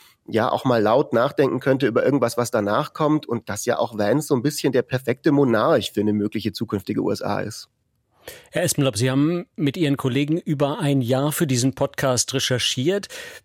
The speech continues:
Speaker 2: Was ist denn das Verrückteste, das Sie dabei über Peter Thiel gelernt haben?
Speaker 1: Ja, Thiel ist eine wirklich facettenreiche Person.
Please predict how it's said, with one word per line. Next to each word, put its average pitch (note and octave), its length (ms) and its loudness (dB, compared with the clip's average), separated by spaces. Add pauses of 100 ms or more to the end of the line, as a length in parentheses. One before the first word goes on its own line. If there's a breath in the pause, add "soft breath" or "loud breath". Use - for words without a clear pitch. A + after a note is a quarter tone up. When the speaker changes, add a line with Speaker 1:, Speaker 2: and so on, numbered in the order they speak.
(220)
Speaker 2:
Was C3+ 220 0
ist - 160 2
denn E3+ 80 6
das D#3 140 2
Verrückteste, C#3 600 0
das A2 200 0
Sie B2 100 -2
dabei A#2+ 300 0
über B2+ 200 -2
Peter B2 300 -4
Thiel B2 160 -2
gelernt A2+ 380 -2
haben? G2+ 200 -6 (920 loud breath)
Speaker 1:
Ja, B2 140 -2
Thiel F#3+ 180 2
ist G3 120 2
eine C#3 460 4
wirklich C#3+ 500 -4 (100)
facettenreiche C3 880 0
Person. A#2+ 580 2